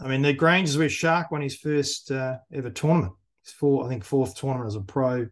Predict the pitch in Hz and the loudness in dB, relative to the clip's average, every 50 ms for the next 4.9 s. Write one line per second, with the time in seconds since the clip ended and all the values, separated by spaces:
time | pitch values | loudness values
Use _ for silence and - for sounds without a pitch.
0 | _ _ 131 123 - - 127 123 113 101 95 - _ _ _ - - - _ _ | _ _ -6 -6 -6 -6 -6 -6 -6 -8 -10 -14 _ _ _ -20 -20 -20 _ _
1 | _ _ _ _ _ - 147 135 120 101 - - 139 120 117 107 95 92 - - | _ _ _ _ _ -2 0 0 0 0 2 2 2 0 0 -2 -4 -2 -2 -2
2 | - - - - - 160 156 156 156 - - - - - - - - _ 135 143 | -2 -2 -4 -2 0 2 2 2 2 -2 -4 -4 -4 -4 -4 -6 -10 _ 0 0
3 | 147 139 143 175 - - - 214 226 220 220 226 196 165 151 139 - 151 139 - | 0 2 0 -2 -4 2 4 4 4 4 4 4 4 6 4 4 2 0 0 0
4 | - 156 147 143 143 131 131 127 120 - - 143 135 135 - - - - | 2 4 4 6 4 4 2 0 -4 -4 -2 -2 -2 -2 -4 -6 -8 -8